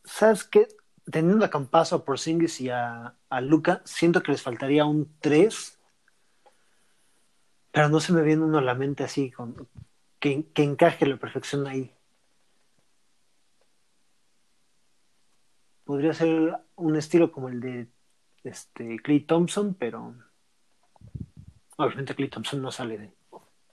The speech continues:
de Golden State. Co-, ¿quién se les viene a la mente así como para completar ese equipo?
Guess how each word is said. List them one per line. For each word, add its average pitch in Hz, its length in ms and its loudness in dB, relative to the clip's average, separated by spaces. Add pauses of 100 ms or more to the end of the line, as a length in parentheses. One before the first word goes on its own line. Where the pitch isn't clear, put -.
(600)
de 151 160 2
Golden 131 240 0
State. 156 380 0 (4000)
Co-, - 200 -4 (420)
¿quién 196 180 6
se 190 100 6
les 165 100 8
viene 160 160 4
a 151 40 4
la 139 60 2
mente 139 260 -2
así 156 120 -2
como 123 220 -4
para 127 120 0
completar 135 480 2
ese 131 180 -2
equipo? - 280 -10